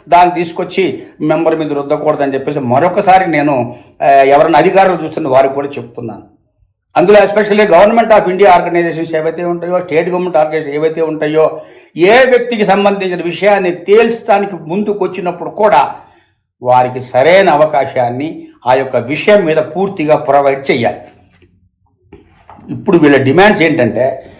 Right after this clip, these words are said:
immediate compliance. We urge the E P F O to comply fully with the Supreme Court's order and implement the pension enhancement as per the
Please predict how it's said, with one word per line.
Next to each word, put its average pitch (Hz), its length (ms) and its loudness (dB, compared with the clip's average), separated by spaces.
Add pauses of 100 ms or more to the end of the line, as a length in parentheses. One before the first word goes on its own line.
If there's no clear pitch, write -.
(420)
immediate 240 600 6
compliance. - 640 0 (600)
We 180 80 0
urge 185 640 0
the 190 180 0
E 233 100 -8
P 233 100 0
F 226 180 0
O 208 60 2
to 196 140 -2 (140)
comply 220 280 0
fully 220 440 -4
with 208 100 -4
the 196 140 -4
Supreme 208 380 -4
Court's 190 260 -2 (100)
order 208 240 4 (400)
and 185 160 2
implement 226 400 -2
the 214 100 -4
pension 220 420 0
enhancement 196 600 0
as 180 680 4
per 165 80 6 (100)
the 247 140 -4